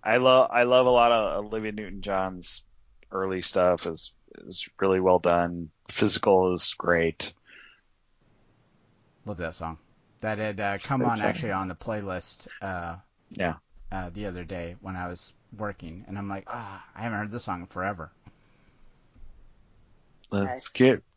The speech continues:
Speaker 1: physical. Mm-mm.
Speaker 3: Mm-hmm.
Speaker 1: Yeah. So, <laughs> anyway, uh, no, it's a good, it's a good pick, dude.
Speaker 2: All right.
Speaker 1: Really, it, it fits, it fits the, uh, category for sure.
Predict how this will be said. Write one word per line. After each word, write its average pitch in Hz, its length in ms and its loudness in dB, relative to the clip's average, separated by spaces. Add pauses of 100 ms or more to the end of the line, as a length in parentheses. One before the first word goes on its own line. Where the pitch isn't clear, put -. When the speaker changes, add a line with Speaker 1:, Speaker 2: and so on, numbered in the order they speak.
(100)
Speaker 1:
physical. 156 760 6 (680)
Mm-mm. 226 480 -6 (100)
Speaker 3:
Mm-hmm. 285 680 -10
Speaker 1:
Yeah. 104 220 4 (640)
So, 156 320 8 (580)
<laughs> - 1160 -10
anyway, 156 800 4 (180)
uh, 143 400 2
no, 165 220 0
it's 107 200 -8
a 202 40 -10
good, 214 180 -8
it's - 100 -12
a 320 40 -10
good 208 200 -6
pick, 110 200 -2 (120)
dude. 92 240 -8 (460)
Speaker 2:
All - 120 -12
right. 220 140 -6 (120)
Speaker 1:
Really, 104 320 0 (460)
it, 143 200 -4
it - 320 2
fits, - 420 -8 (440)
it 131 200 -4
fits - 320 2
the, 123 260 0
uh, 104 140 4
category 98 600 -4
for - 120 -16
sure. - 360 -14